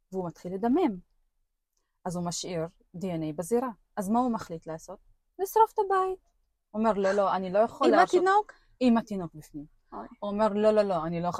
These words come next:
Speaker 1: לא יכול להרשות את זה לעצמי, אני שורף את הבית." אז הוא שורף את הבית ויוצא משם. מצל-, מצליחים, כוחות ההצלה מצליחים להוציא את התינוק בחיים.
Speaker 2: אש-, איזה מזל יש
Speaker 1: כן.
Speaker 2: לתינוק.
Speaker 1: כן, ממש.
Speaker 2: נכון.
Speaker 1: אז הוא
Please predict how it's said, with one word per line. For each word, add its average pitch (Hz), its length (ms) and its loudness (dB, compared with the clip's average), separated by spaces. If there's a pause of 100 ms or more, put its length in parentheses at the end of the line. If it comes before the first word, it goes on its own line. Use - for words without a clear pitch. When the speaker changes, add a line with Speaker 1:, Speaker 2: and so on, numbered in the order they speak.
Speaker 1:
לא 190 100 -2
יכול 220 260 2
להרשות 185 360 2
את 165 100 -10
זה 170 120 -2
לעצמי, 240 560 -2 (120)
אני 226 140 -4
שורף - 300 -4
את - 60 -12
הבית." 196 340 -6 (440)
אז 202 100 -6
הוא 185 80 -8
שורף 202 300 -4
את - 60 -4
הבית 294 420 4 (100)
ויוצא 196 440 -8
משם. - 260 -12 (640)
מצל-, 208 380 -4
מצליחים, 220 600 -2
כוחות - 300 -4
ההצלה 240 340 2
מצליחים 262 500 -4
להוציא 214 320 -4
את - 60 -4
התינוק 180 360 -6
בחיים. 156 460 -8 (260)
Speaker 2:
אש-, - 140 -12
איזה 285 340 -2
מזל 285 400 4
יש 220 220 8
Speaker 1:
כן. 190 60 0
Speaker 2:
לתינוק. 254 640 -4
Speaker 1:
כן, 254 340 2
ממש. 214 520 4
Speaker 2:
נכון. 285 500 0
Speaker 1:
אז 202 200 6
הוא 202 220 -2